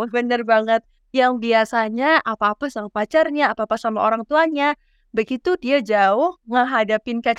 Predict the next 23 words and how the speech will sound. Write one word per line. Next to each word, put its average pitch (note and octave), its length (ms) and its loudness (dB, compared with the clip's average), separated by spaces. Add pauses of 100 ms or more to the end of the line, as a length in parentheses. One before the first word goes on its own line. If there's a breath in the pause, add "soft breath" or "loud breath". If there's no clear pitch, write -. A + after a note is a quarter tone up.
cobaan G#3+ 320 0
baru, B3 560 -4 (480)
ngadepin A#3+ 400 -2
tugas-tugas A3 560 -2
baru, G#3+ 400 2
eh, A4+ 160 2 (160)
ada B3+ 480 2
malaikat D4 480 2
baru B3+ 240 0
yang C#4 240 0
dateng. C4 800 0
Jadi C4 240 -6
kayak C#4 320 2 (360)
kehadirannya A#3+ 600 0
tuh G#4+ 80 -8
jadi C4 160 -6
kayak A#3 240 2
something A#3+ 400 -4
special A#3+ 560 0
banget G#3+ 400 0
gitu. F#3+ 160 -12
Terus - 240 -6
akhirnya B3+ 400 -2